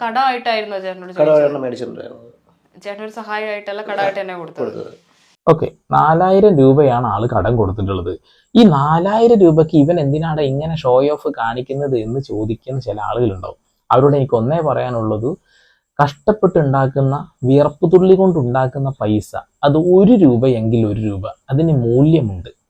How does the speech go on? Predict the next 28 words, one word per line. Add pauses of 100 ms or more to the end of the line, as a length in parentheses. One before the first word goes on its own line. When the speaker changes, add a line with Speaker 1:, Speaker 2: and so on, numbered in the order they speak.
(360)
Speaker 3:
വെറുതെ
കൊഞ്ഞലം
കുത്തി
കിട്ടുന്ന
ചില
പൈസ
ഉണ്ടാവും,
കോപ്രായത്തരം
കൊണ്ട്
കാണിച്ച്, (380)
അതിന്
വലിയ
മൂല്യമൊന്നും
ഉണ്ടാവില്ല. (320)
അത്
ചെലവാക്കുന്ന
രീതിയും
നമ്മൾ (220)
<laughs>
കണ്ടറിയേണ്ടിയിരിക്കുന്നു. (400)
കിട്ടുന്ന
പോലെ,
തോന്നിയ
പോലെ
അതാവും
ചെലവഴിക്കുക,
അത്രേ
ഉള്ളൂ.